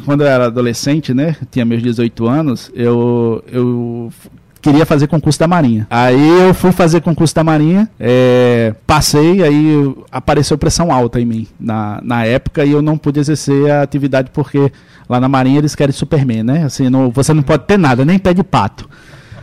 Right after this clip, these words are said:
Aí o que que acontece? Eu, co-, quando eu tive a minha pressão alta, eu fiquei um pouco desmotivado. Eu não sei se eu, a, a palavra é desmotivado ou até com depressão mesmo, não sei. Eu fiquei meio, meio desmotivado também.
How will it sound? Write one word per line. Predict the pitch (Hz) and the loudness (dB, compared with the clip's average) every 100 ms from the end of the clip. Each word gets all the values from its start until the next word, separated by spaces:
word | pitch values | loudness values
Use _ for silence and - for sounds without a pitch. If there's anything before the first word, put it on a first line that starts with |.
| - - - | -20 -20 -12
Aí | - 135 139 143 160 190 196 | -2 2 4 4 4 4 4
o | |
que | 190 196 | 2 2
que | |
acontece? | 196 208 190 165 151 143 160 | 2 2 4 4 4 4 4
Eu, | 156 156 | 4 4
co-, | 175 180 165 156 - - | 4 4 2 0 -8 -8
quando | - 165 190 | 0 2 4
eu | |
tive | 180 185 | 2 2
a | 180 | 4
minha | 175 175 170 160 151 151 | 4 4 4 2 2 2
pressão | 160 - 160 | 0 2 2
alta, | 156 180 180 | 2 2 0
eu | |
fiquei | 185 185 | 0 -2
um | 185 | -2
pouco | 180 180 | -2 -2
desmotivado. | 175 165 175 196 160 123 120 127 | -2 -2 -2 -2 0 0 0 -2
Eu | 175 | 0
não | 220 | 0
sei | - 196 | 0 -2
se | - | 0
eu, | 196 180 165 - - | 0 0 -2 -10 -20
a, | 147 147 147 | -18 -12 -10
a | |
palavra | - 165 165 165 | -2 0 2 0
é | |
desmotivado | 156 147 156 147 127 147 175 180 | -2 -2 -2 -2 -2 -2 -2 -2
ou | 185 185 | 0 0
até | 160 156 180 220 180 - - - _ | 0 0 0 0 -2 -4 -20 -20 _
com | - 175 | -6 -2
depressão | 190 196 - | 0 0 2
mesmo, | 233 143 123 | 2 2 2
não | 170 | 0
sei. | 190 123 110 | 0 0 0
Eu | |
fiquei | 131 151 | -2 0
meio, | 214 220 226 208 | 2 4 2 2
meio | 180 175 185 | 0 0 0
desmotivado | 185 170 185 175 139 135 | 2 0 0 0 -2 -2
também. | 156 131 120 | -4 -4 -6